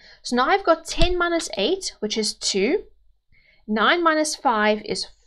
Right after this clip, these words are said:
four, and then I've got one minus five, which I can't do. So now I need to borrow again. The nine over here is gonna change to an eight, and this becomes eleven.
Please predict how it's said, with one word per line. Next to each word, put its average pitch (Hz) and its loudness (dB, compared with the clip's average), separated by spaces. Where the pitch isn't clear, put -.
four, 269 2
and 226 0
then 302 2
I've 403 2
got 403 2
one 233 2
minus 254 -2
five, 233 0
which 214 -2
I 220 2
can't 202 -4
do. - -8
So - -4
now 214 2
I 311 0
need 339 -2
to 302 0
borrow 214 4
again. 214 -2
The 226 2
nine 247 2
over 202 0
here 208 4
is 214 -4
gonna 208 2
change 214 -2
to 220 -2
an 208 -4
eight, 330 -2
and 214 0
this 226 -2
becomes 214 -4
eleven. 190 -4